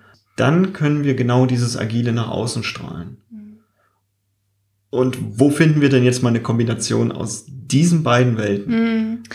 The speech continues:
Speaker 2: Und, und auch das Thema Haltung zu, zu üben,
Speaker 1: Mhm.
Speaker 2: eine bestimmte Haltung zu üben, sowas wie Aufgeschlossenheit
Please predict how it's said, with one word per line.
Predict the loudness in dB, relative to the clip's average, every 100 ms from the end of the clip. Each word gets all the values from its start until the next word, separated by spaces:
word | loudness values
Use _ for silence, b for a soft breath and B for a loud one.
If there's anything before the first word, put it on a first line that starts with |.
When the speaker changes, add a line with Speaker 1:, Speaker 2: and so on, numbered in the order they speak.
| B B B
Speaker 2:
Und, | 0 0 0 -4
und | -2 0
auch | -2
das | -2 -4
Thema | 0 2 2 0
Haltung | 0 0 0 0 -2
zu, | -2 -4 -4 -6 -14 -16
zu | -10 -8
üben, | 0 2 4
Speaker 1:
Mhm. |
Speaker 2:
eine | 2 0 -2 -6 -2
bestimmte | 0 4 4 4 4 0
Haltung | -2 0 -4 -4
zu | -6
üben, | -8 -6 -6 -6
sowas | -4 -6 -4
wie | -4 -2 -6 B B B B -2
Aufgeschlossenheit | -2 0 0 0 -2 -4 -8 -10 -10